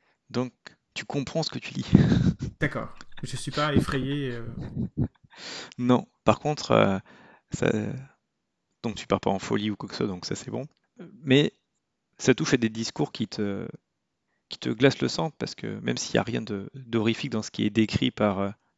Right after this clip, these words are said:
Speaker 1: Damien sur ses recherches, tu sens qu'il y a une vérité dans sa quête de... dans sa quête, et ça te fait, euh, ouais, tu sais pas pourquoi, ton corps réagit en transpirant ou en se crispant.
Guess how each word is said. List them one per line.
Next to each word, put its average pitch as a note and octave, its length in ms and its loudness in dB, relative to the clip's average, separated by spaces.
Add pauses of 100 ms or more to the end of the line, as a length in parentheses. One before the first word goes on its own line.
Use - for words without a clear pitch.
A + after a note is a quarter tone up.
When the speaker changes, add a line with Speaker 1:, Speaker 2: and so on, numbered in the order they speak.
Speaker 1:
Damien A#2 340 6
sur - 160 -10
ses - 120 -2
recherches, A2 520 2 (520)
tu - 80 -14
sens C3+ 200 0
qu'il - 160 0
y - 20 8
a A2 40 6
une A2 100 0
vérité A#2+ 380 8
dans A2+ 120 0
sa G#2+ 180 2
quête - 440 2
de... G2 600 -4 (1120)
dans A#2 80 2
sa - 160 -4
quête, - 300 0 (400)
et A#2+ 120 8
ça G#2+ 140 0
te A2 140 -2
fait, A2+ 340 2
euh, G2 400 0 (200)
ouais, A2+ 180 -10
tu - 120 -12
sais A2+ 100 -6
pas A2+ 80 2
pourquoi, G#2+ 220 -2
ton G#2 140 -6
corps A2+ 220 4
réagit G#2+ 460 4
en G2+ 320 -12
transpirant G2+ 760 -8
ou G2+ 320 -12
en G#2+ 120 -6
se - 100 -10
crispant. G#2+ 600 0